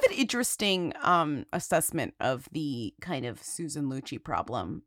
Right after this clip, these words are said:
Do you think it's because, like, she's kind of, like, a more of a cultural gag in your community, <laughs> not specifying which community that is, <laughs> versus being a real person, that people know who she is?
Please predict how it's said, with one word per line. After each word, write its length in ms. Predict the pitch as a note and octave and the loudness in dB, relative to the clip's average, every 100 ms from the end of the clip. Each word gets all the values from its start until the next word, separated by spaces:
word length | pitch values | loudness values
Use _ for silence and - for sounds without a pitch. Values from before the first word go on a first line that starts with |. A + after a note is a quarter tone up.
| - - | -14 -8
Do 80 | |
you 100 | G#3 | -6
think 200 | G3+ G#3 | -2 0
it's 140 | G#3 - | 0 -2
because, 360 | A3 A3 G3 | -4 2 2
like, 300 | F3+ F3+ E3 - - _ - | 4 2 2 -6 -20 _ -8
she's 260 | - G#3+ | 0 0
kind 240 | - G3+ F3 | 2 4 4
of, 80 | |
like, 160 | F3 E3 | 4 2
a 80 | C#3+ | 0
more 240 | E3+ E3 | 2 2
of 80 | D#3+ | 2
a 60 | E3 | -2
cultural 800 | - E3 D#3 - D#3+ D3+ D#3 | -4 -4 -4 -4 -2 0 0
gag 720 | D3 D#3 D3+ D3 D3 D#3 D#3+ D#3 _ _ _ _ _ _ _ _ _ _ | -2 4 8 10 10 8 2 -6 _ _ _ _ _ _ _ _ _ _
in 180 | G3+ F#3+ | 4 6
your 220 | F3 E3 | 8 6
community, 720 | E3+ G3 D#3+ D#3 E3 F#3+ G#3+ - - - | 4 2 2 2 0 0 -2 -6 -16 -18
<laughs> 280 | - - C4 | -6 0 6
not 220 | B3 A3 | 10 8
specifying 540 | - F#3 F3+ G#3+ G3 F#3+ | 8 4 4 6 6 6
which 200 | F#3 - | 2 0
community 320 | - F3 F3 | -2 0 4
that 180 | F#3+ F#3+ | 6 8
is, 440 | G3+ B3 - - G3 _ _ _ | 6 6 4 -2 -4 _ _ _
<laughs> 400 | - - G#4 - | -12 -4 -4 -4
versus 460 | G3 G#3+ A3 A3+ F#3 | 0 2 4 0 0
being 200 | G3 F#3 | 2 4
a 60 | |
real 180 | F3 E3+ | 6 6
person, 640 | F#3+ D3 - G3+ G#3 A#3+ - _ _ _ | 4 0 0 0 0 -4 -8 _ _ _
that 100 | E3+ | -2
people 240 | D#3+ F3 E3+ | -2 -2 0
know 300 | D#3 D3+ D#3+ | 0 0 0
who 260 | D#3+ D3 | 0 0
she 240 | D3 - C3+ | 0 0 0
is? 380 | B2+ F#3 - | 0 -4 -12